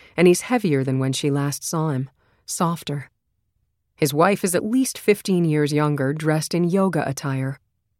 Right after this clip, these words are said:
When they finally succeed in getting the squirming toddler into the car, the wife straps on her seatbelt and yells at him. Gio can't hear what she's saying,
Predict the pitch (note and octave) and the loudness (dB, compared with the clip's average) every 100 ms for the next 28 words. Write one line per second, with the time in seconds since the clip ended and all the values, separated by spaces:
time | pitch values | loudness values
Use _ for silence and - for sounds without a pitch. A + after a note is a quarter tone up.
0 | _ _ _ _ _ - G3 F#3+ A3 B3 | _ _ _ _ _ 4 6 6 4 6
1 | A#3 - F3 - G3+ F3+ D3+ C#3+ E3 E3 | 4 2 -4 -2 0 2 2 2 2 2
2 | D3 - F3+ F3 D#3+ D3 - F3+ F3 D3 | 0 0 2 4 2 0 0 0 2 2
3 | D3 D3+ D3 - F3+ D#3 D#3 - - - | 0 -2 -6 -4 -2 -2 -6 -12 -12 0
4 | E3 F#3 G3+ - - F#3 G3+ - D#3 D3+ | 4 4 2 -2 -2 0 0 0 0 0
5 | E3+ - A3+ - C#3 C#3+ D3 D3+ D#3 D#3 | -2 -2 -4 -2 -2 0 0 2 0 0
6 | D#3 C3 C#3 C3 _ _ _ _ _ _ | -4 -4 -4 -6 _ _ _ _ _ _
7 | _ _ _ _ _ _ _ _ _ E3 | _ _ _ _ _ _ _ _ _ 0
8 | G3+ E3+ D#3 D#3 D3+ E3 D3 C#3 - C#3 | 4 4 4 0 -2 -2 -2 -2 -2 -4
9 | - E3+ D3+ C3+ | -2 -2 -2 -4